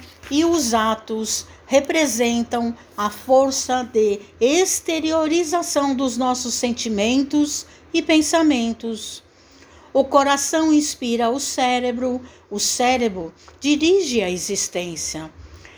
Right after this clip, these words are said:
A emoção cria a ideia, a ideia plasma as ações. É preciso, pois, sentir com Jesus para que aprendamos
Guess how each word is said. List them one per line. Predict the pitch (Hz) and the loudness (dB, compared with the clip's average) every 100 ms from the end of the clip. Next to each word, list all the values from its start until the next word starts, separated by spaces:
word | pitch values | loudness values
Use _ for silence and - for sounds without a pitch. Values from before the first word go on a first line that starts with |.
| - - | -8 2
A | 247 | 4
emoção | 262 262 262 262 285 311 | 6 4 2 0 0 0
cria | 302 262 254 226 | 0 -4 -2 -2
a | 202 | 0
ideia, | 220 254 240 233 226 226 226 233 - - - | -2 -2 -2 0 0 0 0 -4 -14 -20 -4
a | 254 | 0
ideia | 262 233 262 294 302 | 2 2 2 4 2
plasma | 302 285 311 339 233 214 180 160 - | 2 0 2 0 -2 -4 -6 -8 -4
as | 233 233 233 - | -2 0 -2 -4
ações. | 269 294 - 254 233 220 220 - - - - - - - - | -4 -2 0 0 2 0 -2 -4 -6 -10 -20 -20 -20 -20 -2
É | 349 | 0
preciso, | 359 381 330 - 349 302 294 | 2 2 2 0 0 0 0
pois, | 302 311 | 2 2
sentir | 302 - 269 247 285 285 | 2 -2 -2 -2 -4 -4
com | 277 254 | -2 -2
Jesus | 226 233 196 233 277 320 - - - - - | 2 0 0 -2 0 0 -2 -6 -10 -20 -6
para | - 311 330 | 0 2 2
que | 320 | 2
aprendamos | 320 - 370 330 247 262 339 294 226 185 - | 0 2 2 2 4 2 2 0 -2 -4 -8